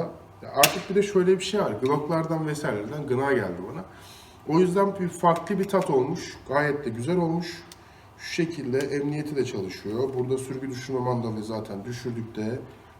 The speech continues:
Gayet güzel. Elde duruşu, tutuşu, hissiyatı güzel bir tabanca. Ben de bir incelemek istedim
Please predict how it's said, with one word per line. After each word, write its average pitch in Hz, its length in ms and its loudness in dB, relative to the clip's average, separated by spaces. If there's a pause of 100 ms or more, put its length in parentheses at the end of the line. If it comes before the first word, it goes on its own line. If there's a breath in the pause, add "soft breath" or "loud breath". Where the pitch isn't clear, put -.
(100)
Gayet 151 360 -2
güzel. 123 340 0 (180)
Elde 113 380 2
duruşu, 113 520 -2
tutuşu, 120 520 -6 (360 loud breath)
hissiyatı 120 840 0 (200)
güzel 135 460 2
bir 85 40 -8
tabanca. 90 460 -8 (500 loud breath)
Ben 180 200 6
de 170 120 4
bir 180 80 4
incelemek 175 480 4
istedim 180 440 0